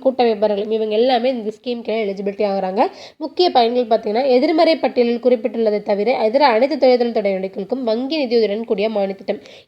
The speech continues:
எந்த வங்கி நிதியுதவி? வேர்ல்டு பேங்கோட ஹெல்ப்போட தொடங்கப்பட்ட திட்டம் தான் ப்ராஜெக்ட் வாழ்ந்து காட்டுவோம் திட்டம். ஓகேங்களா? எவ்வளோ அதிகபட்சமா லோன் தராங்கன்னா, நாற்பது லட்சம் ரூபாய் வரைக்குமே தராங்க. சப்சிடி தேர்ட்டி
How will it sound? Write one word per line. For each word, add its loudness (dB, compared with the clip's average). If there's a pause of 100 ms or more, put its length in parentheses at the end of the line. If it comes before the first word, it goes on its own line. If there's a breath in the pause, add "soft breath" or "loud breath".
(160)
எந்த -2
வங்கி -4
நிதியுதவி? -6 (120)
வேர்ல்டு 4 (100)
பேங்கோட -2
ஹெல்ப்போட 0
தொடங்கப்பட்ட -4
திட்டம் -6
தான் -4
ப்ராஜெக்ட் -2
வாழ்ந்து -4
காட்டுவோம் -6
திட்டம். -6 (100)
ஓகேங்களா? -4 (460 loud breath)
எவ்வளோ 4 (200)
அதிகபட்சமா 0 (580 loud breath)
லோன் 4
தராங்கன்னா, -2
நாற்பது 0
லட்சம் 0
ரூபாய் 2
வரைக்குமே 0
தராங்க. 0 (100)
சப்சிடி 0
தேர்ட்டி 0